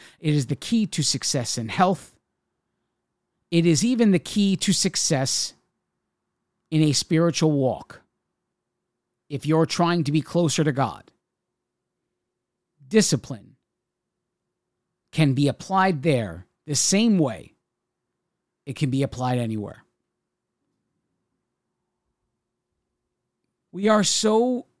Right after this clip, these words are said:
adamant about protecting our emotions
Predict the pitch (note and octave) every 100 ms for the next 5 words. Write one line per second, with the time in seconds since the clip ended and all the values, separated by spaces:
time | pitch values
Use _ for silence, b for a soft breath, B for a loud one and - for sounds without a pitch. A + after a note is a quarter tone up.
0 | _ F3 F#3 F#3+ D#3 C3 - _ D#3 C3
1 | D#3+ D#3 - D#3+ - - G#3 G#3 F#3 D#3+
2 | D#3+ C#3+ D3 D3 - G#2+ B1+ - -